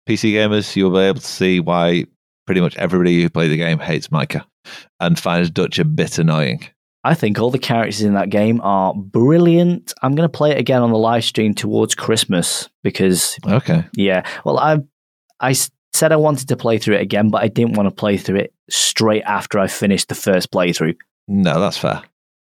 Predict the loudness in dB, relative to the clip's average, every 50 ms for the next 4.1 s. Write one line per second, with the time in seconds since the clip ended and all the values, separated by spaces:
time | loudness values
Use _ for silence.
0 | _ _ -2 0 2 2 2 2 2 2 2 2 2 2 0 -2 -2 0 2 2
1 | 2 2 2 2 0 2 2 4 2 2 0 -2 -8 _ _ _ _ _ -6 -4
2 | -2 0 2 2 2 2 0 -2 -6 _ _ _ -2 -2 0 2 2 2 2 0
3 | 0 -4 -2 -2 0 0 0 0 0 0 2 2 2 2 2 0 0 0 -2 -4
4 | -4